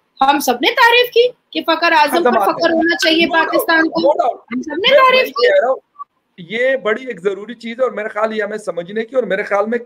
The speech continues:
Speaker 2: हमारे पाकिस्तान क्रिकेट बोर्ड, पीसीबी जो है,
Speaker 1: हाँ।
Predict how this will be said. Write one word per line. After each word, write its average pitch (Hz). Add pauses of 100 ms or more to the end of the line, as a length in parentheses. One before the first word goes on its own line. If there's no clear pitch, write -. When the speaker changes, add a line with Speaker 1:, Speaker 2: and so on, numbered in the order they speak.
(120)
Speaker 2:
हमारे 165
पाकिस्तान 170
क्रिकेट 170
बोर्ड, 180
पीसीबी 190
जो 175
है, 160
Speaker 1:
हाँ। 202